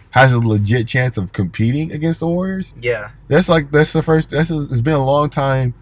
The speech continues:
Speaker 1: since we've actually had a competitive finals.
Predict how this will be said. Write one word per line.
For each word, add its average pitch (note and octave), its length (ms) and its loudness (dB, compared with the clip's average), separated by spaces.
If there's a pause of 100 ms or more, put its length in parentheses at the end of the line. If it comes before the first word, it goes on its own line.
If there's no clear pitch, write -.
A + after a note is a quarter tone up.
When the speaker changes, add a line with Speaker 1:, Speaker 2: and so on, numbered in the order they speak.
(280)
Speaker 1:
since G#2+ 260 -2
we've A2+ 180 0
actually A2 360 2
had G2+ 140 2
a G2 40 -4
competitive F#2 640 -4 (920)
finals. E2 520 -4